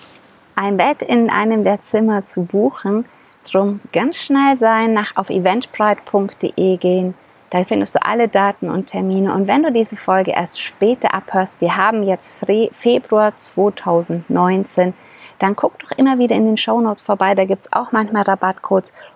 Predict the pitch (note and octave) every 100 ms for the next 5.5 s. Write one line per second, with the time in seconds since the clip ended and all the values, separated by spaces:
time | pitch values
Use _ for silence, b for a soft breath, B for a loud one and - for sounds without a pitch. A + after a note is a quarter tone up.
0 | _ - A#3+ A#3+ A3+ G#3 G#3 G3+ A#3+ A#3+
1 | G#3+ - G#3+ G#3+ G3+ - F#3+ F#3+ F#3 -
2 | G3 F#3+ F#3 F3+ - - F3+ B B B
3 | - G3 - G#3 - D#3 F#3+ - - A3+
4 | A3+ A#3 - E3 F#3 - F#3 F#3 F#3 F3
5 | - F3+ F#3 F#3 F3+